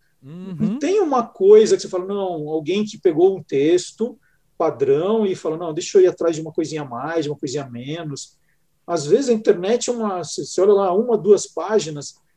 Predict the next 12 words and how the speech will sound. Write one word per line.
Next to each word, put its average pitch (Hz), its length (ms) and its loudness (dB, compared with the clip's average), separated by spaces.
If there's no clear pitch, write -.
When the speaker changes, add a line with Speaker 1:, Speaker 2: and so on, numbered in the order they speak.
Speaker 2:
é 214 120 -8
tudo, 233 920 -2
tudo 269 220 -6
repetido, 185 640 -6
tudo 220 180 -8
igual, 160 600 2
tudo 175 600 -4
Speaker 1:
Total. 95 240 -12
Speaker 2:
é, 143 300 4
isso 208 640 0
é 196 80 -2
um, 196 100 -12